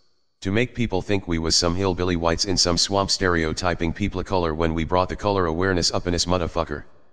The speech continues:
We got thousands of these since we've been on YouTube. How about you, Aztec? And we don't gotta go up in other motherfuckers' sections to snip their comments.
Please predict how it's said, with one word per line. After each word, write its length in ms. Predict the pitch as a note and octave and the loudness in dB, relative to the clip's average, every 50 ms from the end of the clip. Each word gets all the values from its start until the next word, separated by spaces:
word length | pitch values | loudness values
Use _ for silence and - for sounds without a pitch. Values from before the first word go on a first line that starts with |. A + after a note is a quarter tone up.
| - _ _ _ _ _ _ | -20 _ _ _ _ _ _
We 120 | G#2+ G2 F2 | -2 -2 0
got 240 | F#2+ A#2+ B2 - | 2 0 0 2
thousands 400 | - A2 G2+ F#2+ F#2+ F#2+ F#2 F2 | 2 2 2 4 2 2 0 0
of 100 | E2+ D#2+ | -2 -2
these 220 | D#2 E2 E2 D#2 - | -2 0 0 2 2
since 240 | - F#2 F2 - F2 | 2 0 0 0 -2
we've 140 | E2+ D#2+ | -2 -2
been 140 | E2+ E2+ E2 | 0 0 0
on 140 | E2 D#2+ D#2+ | 0 0 0
YouTube. 400 | D#2+ D#2+ D#2 - F2 E2+ D#2+ D#2 - - - - - - - - - - _ _ _ _ _ _ _ | 0 -2 -2 -2 -2 -2 -4 -6 -10 -14 -18 -20 -20 -20 -20 -20 -20 -20 _ _ _ _ _ _ _
How 160 | - A2 A2+ | 0 0 0
about 280 | A2 G#2 G#2+ A2 A#2+ G#2 | 2 2 2 2 2 0
you, 140 | G#2 G#2 | 0 -2
Aztec? 400 | A#2 - - - D2 C#2+ - - - - - - - - - _ _ _ _ _ _ _ _ - | -2 -2 -2 -2 -2 -4 -4 -8 -16 -20 -20 -20 -20 -20 -20 _ _ _ _ _ _ _ _ -6
And 160 | F#2+ F#2 F2+ | -4 -2 0
we 120 | F#2+ F#2 | 0 0
don't 240 | E2 A#2+ B2+ C3 - | 2 2 2 2 2
gotta 240 | F2+ F2+ F2 D#2+ D#2 | 2 0 2 0 0
go 240 | D2 F#2+ F#2 F#2+ G2+ | 0 0 0 0 0
up 160 | G2+ F#2 F#2 | 0 0 -2
in 80 | F2+ | -2
other 200 | G2 F#2 F#2+ F#2 | 0 0 0 0
motherfuckers' 600 | F2 F2 F#2 F2+ D#2+ - - F#2+ F#2 - D#2 C#2+ | 0 2 0 0 -2 -2 -2 -2 -2 -2 -2 0
sections 420 | - - G2+ F#2+ - - E2 D#2 - | 0 0 0 0 0 -2 -2 -2 -2
to 100 | - E2 D#2+ | -2 -2 -2
snip 260 | - G2 G2 F#2 - | 0 0 -2 -2 0
their 140 | E2+ D#2+ D#2 | -2 -2 -2
comments. 600 | - F#2 F2+ E2+ D2+ C#2+ C#2 C#2+ - - - - | 2 2 2 2 2 0 -2 -2 -4 -4 -4 -4